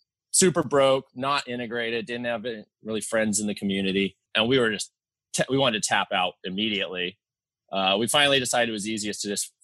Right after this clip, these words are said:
force it through the season. And then we, uh, decided to move to Belgium the next year, simply because I had connections up there. I'd been in the under twenty-three program.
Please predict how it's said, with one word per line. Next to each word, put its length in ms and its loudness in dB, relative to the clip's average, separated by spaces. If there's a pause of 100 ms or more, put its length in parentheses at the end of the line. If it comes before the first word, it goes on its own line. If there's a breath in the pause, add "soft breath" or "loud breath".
force 240 2
it 140 -4
through 160 0
the 100 2
season. 460 2
And 140 0
then 240 0 (480)
we, 280 2
uh, 240 4 (100)
decided 260 4
to 60 2
move 220 4
to 80 -2
Belgium 460 2
the 60 0
next 320 0
year, 360 0 (100)
simply 300 4
because 240 4
I 180 4 (260)
had 200 0
connections 500 -2
up 180 2
there. 180 4
I'd 120 0
been 140 -2
in 100 -2
the 100 0
under 180 -4
twenty-three 640 -4
program. 560 0